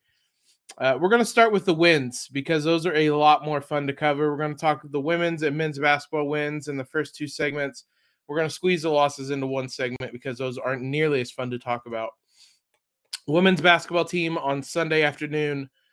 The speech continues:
picked up an eighty-eight to sixty-seven win over number thirteen Kentucky. It was a second half domination by the Hoosiers that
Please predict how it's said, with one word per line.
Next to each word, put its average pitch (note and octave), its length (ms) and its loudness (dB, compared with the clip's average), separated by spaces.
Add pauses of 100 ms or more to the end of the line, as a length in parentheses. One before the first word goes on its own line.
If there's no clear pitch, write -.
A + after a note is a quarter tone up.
(460)
picked F3+ 240 -4
up E3+ 200 4
an D#3 320 -4
eighty-eight F3 520 2
to D3 120 -10
sixty-seven E3+ 920 -2
win E3 440 0 (400)
over D3 240 -2
number D3+ 240 -4
thirteen D3+ 520 -6
Kentucky. D3+ 720 -4 (560)
It C#3+ 100 0
was D3+ 340 0 (240)
a C#3+ 240 0
second F#3 500 -2
half D#3+ 560 0 (580)
domination E3+ 840 2 (180)
by D#3+ 140 2
the D#3+ 80 0
Hoosiers E3+ 640 -2 (480)
that C#3 540 6